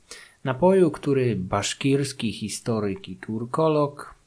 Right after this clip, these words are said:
Zeki Velidi Togan interpretował jako piwo.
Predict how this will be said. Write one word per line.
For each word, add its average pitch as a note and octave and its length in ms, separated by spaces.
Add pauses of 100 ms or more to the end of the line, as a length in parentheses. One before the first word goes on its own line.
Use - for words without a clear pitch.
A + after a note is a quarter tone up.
(160)
Zeki G#2+ 640
Velidi F#2+ 640
Togan D3+ 640
interpretował B2+ 880
jako F#2 340
piwo. A2 580